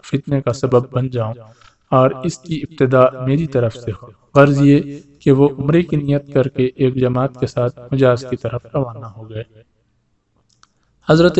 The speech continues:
ابو ذر غفاری رضی اللہ تعالیٰ عنہ کی تدفین میں شرکت۔ حضرت عبداللہ ابن مسعود رضی اللہ تعالیٰ عنہ جب حجاز تشریف لا رہے تھے تو مدینہ منورہ کے راستے میں ایک مقام، مقام ہے جو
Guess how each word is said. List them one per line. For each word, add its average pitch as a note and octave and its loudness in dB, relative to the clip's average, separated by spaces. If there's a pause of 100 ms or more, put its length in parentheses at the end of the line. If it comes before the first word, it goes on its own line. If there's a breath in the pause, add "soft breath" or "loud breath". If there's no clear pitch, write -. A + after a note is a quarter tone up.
ابو D#3 4
ذر E3 4
غفاری D3+ 0
رضی C#3+ 0
اللہ C3 0
تعالیٰ B2+ 0
عنہ B2+ -4
کی B2+ -16
تدفین A#2 -8
میں A2+ -12
شرکت۔ - -10 (440)
حضرت E3+ 2
عبداللہ E3 2
ابن E3 0
مسعود D#3 -2
رضی C#3+ 2
اللہ C#3 2 (120)
تعالیٰ C3+ 2
عنہ C3+ -8
جب C#3 0 (100)
حجاز C3+ 0 (120)
تشریف C3 -4
لا C#3+ 0
رہے C3 -2
تھے B2+ -6 (440)
تو C#3+ 0
مدینہ D3 2
منورہ D3 0
کے D3 -2
راستے B2+ -2
میں C3+ -2
ایک C3 -4
مقام، B2+ -6 (380)
مقام C#3 -2
ہے B2 -4 (580 soft breath)
جو C#3+ 2